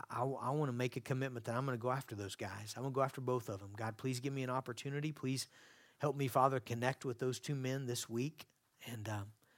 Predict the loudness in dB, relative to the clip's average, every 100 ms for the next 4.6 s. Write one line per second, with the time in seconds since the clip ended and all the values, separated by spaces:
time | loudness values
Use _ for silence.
0 | _ _ _ -2 0 0 0 2 2 4
1 | 2 2 0 -2 0 0 -2 -4 -6 -4
2 | -2 -2 0 -2 -2 -2 -2 -2 -2 -2
3 | -4 -6 -14 _ _ _ _ _ -6 -4
4 | -4 -4 -4 -4 -4 -6